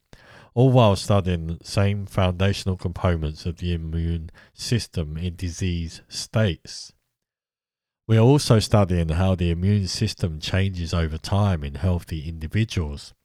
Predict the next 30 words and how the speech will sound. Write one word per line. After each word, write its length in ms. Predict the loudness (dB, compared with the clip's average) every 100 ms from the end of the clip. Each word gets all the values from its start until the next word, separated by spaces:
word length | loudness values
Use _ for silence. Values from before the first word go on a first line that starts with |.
| _ _ _ _ _ -8
in 180 | -8 -4
parents 680 | 0 2 4 2 -2 -4
as 200 | -2 -2
their 200 | -2 -2
disease 480 | -4 -6 -4 -4 -6
progresses, 880 | 0 4 4 2 -2 -2 -6 -6 -10 _ _
and 160 | -6 -4
in 200 | -6 -8
pa-, 340 | -4 0 0 -4 -10
patients 600 | -2 0 0 -4 -6 -6
as 260 | -6 -6 -2
they 160 | -4 -2
respond 580 | -4 -8 -4 -4 -4 -12
to 120 | -14
treatments. 880 | -6 -2 -2 -2 -10 -12 -14 -20 -20 _ _ _ _ _ _ _ _ _ _ _ _ _ _ _ _ _ 2
As 180 | 2 2
the 100 | -2
system 560 | 0 -2 -2 -6 -6
constantly 760 | -2 2 2 0 -4 -4 -2 -4
and 160 | -4 -2
dynamically 760 | -2 0 0 0 0 -2 -4
responds 600 | -4 -6 -4 -4 -4 -6
to 100 | -4
our 120 | -2
environment 540 | -2 -2 0 0 -2 -6
and 120 | -8
changes 580 | -6 -4 -2 -4 -10 -10
as 160 | -12 -4
we 140 | 0
age, 480 | 0 -2 -6 -12